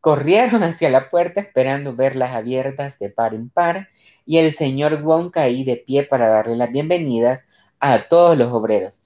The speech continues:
También podemos recordar que, si ustedes se fijan, eh, ellos, eh, son, eran una familia de escasos recursos. Entonces, si era una fábrica de chocolate que generaba empleo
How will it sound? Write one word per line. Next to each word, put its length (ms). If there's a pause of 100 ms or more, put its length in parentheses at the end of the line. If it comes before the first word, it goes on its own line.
(380)
También 460
podemos 400
recordar 680
que, 340
si 560
ustedes 380
se 100
fijan, 400 (480)
eh, 520 (420)
ellos, 600
eh, 360
son, 560
eran 400
una 160
familia 560
de 80
escasos 380
recursos. 580 (460)
Entonces, 520
si 180
era 120
una 220
fábrica 520
de 160
chocolate 600
que 140
generaba 720
empleo 680